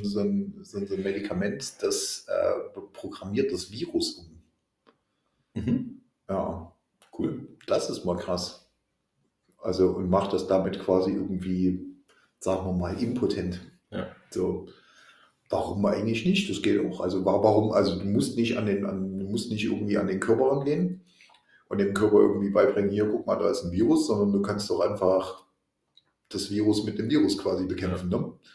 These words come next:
Speaker 2: Ich warte ja noch, wenn die dann so kleine Nanobots haben, die, die dann in den Körper einspritzen.
Speaker 1: Das wär
Speaker 2: Und die dann
Speaker 1: cool.
Speaker 2: aktiv quasi
Speaker 1: Ja.
Speaker 2: das
Speaker 1: <clears throat> Das
Speaker 2: ja,
Speaker 1: wär richtig
Speaker 2: Stoffe,
Speaker 1: cool. Da
Speaker 2: ja.
Speaker 1: kenn ich schon so ein paar Krankheiten, von denen ich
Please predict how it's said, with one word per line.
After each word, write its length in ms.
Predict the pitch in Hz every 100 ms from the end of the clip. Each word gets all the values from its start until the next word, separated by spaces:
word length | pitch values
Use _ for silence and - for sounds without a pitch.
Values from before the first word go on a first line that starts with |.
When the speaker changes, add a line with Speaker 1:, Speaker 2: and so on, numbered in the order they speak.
| - - _ - - - _
Speaker 2:
Ich 140 | - 90
warte 140 | 87
ja 80 | 82
noch, 220 | 87 -
wenn 100 | 85
die 80 | 80
dann 200 | 80 82
so 120 | 78
kleine 240 | - 82 78
Nanobots 640 | 131 120 - - - -
haben, 420 | - - 117 - _ _
die, 120 | -
die 100 | -
dann 140 | 80 80
in 80 |
den 140 | 80 85
Körper 280 | - - -
einspritzen. 600 | 80 - - - - - - - - - - - - - _ _
Speaker 1:
Das 220 | 92 92
wär 60 | 87
Speaker 2:
Und 100 | -
die 60 | 92
dann 180 | 85 82
Speaker 1:
cool. 60 |
Speaker 2:
aktiv 380 | 87 85 87 87
quasi 300 | - - 87
Speaker 1:
Ja. 80 | 98
Speaker 2:
das 360 | 90 - - - - - -
Speaker 1:
<clears throat> 400 | 110 87 - -
Das 200 | - 87
Speaker 2:
ja, 60 | 87
Speaker 1:
wär 140 | 85
richtig 260 | 87 87 -
Speaker 2:
Stoffe, 140 | -
Speaker 1:
cool. 300 | 90 85 82 -
Da 100 | 90
Speaker 2:
ja. 40 |
Speaker 1:
kenn 220 | 87 90
ich 120 | 87 -
schon 220 | 90 90
so 100 | 90
ein 160 | 87
paar 180 | 90 92
Krankheiten, 500 | 95 92 92 92 92
von 140 | 95 92
denen 160 | 92
ich 440 | 90 - - -